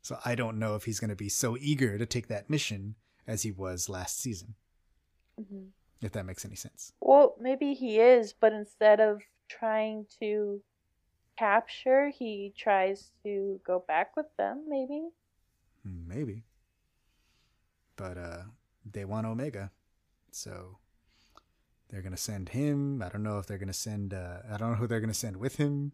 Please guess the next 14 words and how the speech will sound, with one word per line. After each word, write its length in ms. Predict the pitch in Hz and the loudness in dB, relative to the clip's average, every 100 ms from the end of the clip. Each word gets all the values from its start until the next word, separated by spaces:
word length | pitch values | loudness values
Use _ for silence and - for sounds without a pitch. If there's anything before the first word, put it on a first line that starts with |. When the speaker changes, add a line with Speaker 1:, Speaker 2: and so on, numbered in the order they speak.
| _ _ _ _ _ _ _ _ _ - | _ _ _ _ _ _ _ _ _ -10
Speaker 1:
I 80 | 107 | -4
don't 120 | 107 | -2
know. 140 | 107 | -2
It 180 | 107 117 | -2 -4
seems 280 | - 143 117 | 0 0 0
like 140 | 113 | -2
they 80 | 117 | -2
still 240 | 107 131 120 | -2 -2 -2
don't 160 | 120 | -2
trust 300 | - 117 - | -4 -6 -4
him 200 | 113 107 | -4 -4
with, 220 | 104 101 110 | -4 -6 -8
uh, 200 | 95 98 - _ _ _ _ | -8 -8 -10 _ _ _ _
Commander. 560 | - 117 135 120 98 | -4 0 2 0 -4